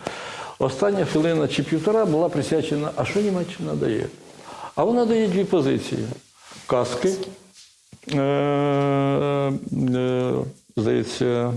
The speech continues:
п'ять тисяч, і сумки з Червоним Хрестом, здається, дві тисячі. Оце така була позиція, е, як для мене, дуже поважного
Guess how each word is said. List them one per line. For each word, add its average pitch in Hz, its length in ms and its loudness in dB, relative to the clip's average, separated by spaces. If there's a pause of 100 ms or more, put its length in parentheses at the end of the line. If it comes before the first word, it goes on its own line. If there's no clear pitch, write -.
(120)
п'ять 117 200 -2
тисяч, - 420 -2 (720)
і 185 320 2 (520)
сумки 151 580 2
з 120 100 -4
Червоним 123 480 0
Хрестом, 104 520 -2 (160)
здається, 110 380 0
дві 98 180 0
тисячі. - 500 -6 (680)
Оце 180 200 0
така 196 240 2
була 156 280 4
позиція, 139 760 2 (880)
е, 117 320 2 (1400)
як 107 200 2
для 120 160 2
мене, 151 300 2
дуже 147 260 0
поважного 123 720 0